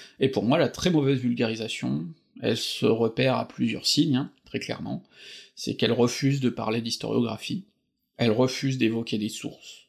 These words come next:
elle refuse d'évoquer des experts, et puis plus largement, elle se dessine en voie de garage. Le vulgarisateur est présenté comme celui qui sait, l'expert, et puis ça va pas plus loin. Cette vulgarisation-là doit être évitée.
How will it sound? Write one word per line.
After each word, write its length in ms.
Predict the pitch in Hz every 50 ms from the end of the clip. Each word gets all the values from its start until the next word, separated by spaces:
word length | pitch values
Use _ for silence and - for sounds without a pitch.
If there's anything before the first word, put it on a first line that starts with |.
| _ _ -
elle 140 | 127 120
refuse 420 | 113 120 120 120 - - 131 127 120
d'évoquer 480 | 120 117 113 110 110 110 - - 123
des 200 | - - - -
experts, 540 | - 101 - - - 85 104 135 139 - _ _ _ _ _ _ _ _ _ - - - - - - - _ _ _ _ _ -
et 140 | 151 143 127
puis 320 | 135 - - - 135 127 123
plus 220 | - - - 139
largement, 520 | 131 117 110 107 120 123 110 120 139 147
elle 80 | 127 113
se 140 | - - 107
dessine 340 | 104 104 101 - - 160 151
en 120 | 127 120
voie 160 | 117 120 117
de 40 | 120
garage. 600 | - 107 92 - - 52 - - - - - - - - -
Le 100 | 123 127
vulgarisateur 880 | 135 127 131 127 123 123 110 120 120 113 113 110 104 - 123 131 143 143
est 80 | 123
présenté 580 | - - - 117 113 113 107 104 - 113 123 117 -
comme 240 | - 117 123 139 139
celui 340 | - - - 117 120 120
qui 160 | - - - -
sait, 380 | - - - 104 117 120 - -
l'expert, 580 | - 117 117 - - - - 113 120 135 131 123
et 20 |
puis 320 | 127 - - - 117 - -
ça 140 | - - 120
va 80 | 113
pas 100 | - 117
plus 160 | - - -
loin. 300 | - - 101 110 131 135 - - - - - - - - _ _
Cette 200 | _ - 147 143
vulgarisation-là 760 | 135 139 143 139 127 120 120 123 120 - - - 107 123 139
doit 160 | 135 123 117
être 160 | 117 - - -
évitée. 500 | - 127 - - - 127 120 - -